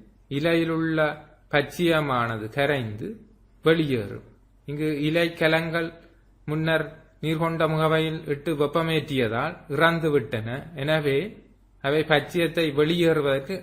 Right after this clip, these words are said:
அனுமதிக்கும். மதுசாரத்தில் கரைந்து பச்சையம் வெளியேற மதுசாரம் பச்சை நிற கரைசலாக மாறிவிடும். இலை வெண்ணிறமாக மாறிவிடுவதையும்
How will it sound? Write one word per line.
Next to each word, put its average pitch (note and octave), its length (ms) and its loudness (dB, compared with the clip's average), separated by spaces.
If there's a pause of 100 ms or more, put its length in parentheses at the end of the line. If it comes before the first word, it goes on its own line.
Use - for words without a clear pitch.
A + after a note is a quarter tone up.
அனுமதிக்கும். C#3+ 720 -2 (360)
மதுசாரத்தில் D3+ 840 0
கரைந்து C3 480 -2 (480)
பச்சையம் C#3+ 440 0
வெளியேற C#3 400 2 (200)
மதுசாரம் D3 680 0
பச்சை D3+ 320 0
நிற C#3 220 2
கரைசலாக A#2+ 800 -4
மாறிவிடும். A#2+ 680 -4 (600)
இலை D#3+ 240 0 (420)
வெண்ணிறமாக D3 840 0
மாறிவிடுவதையும் B2+ 920 0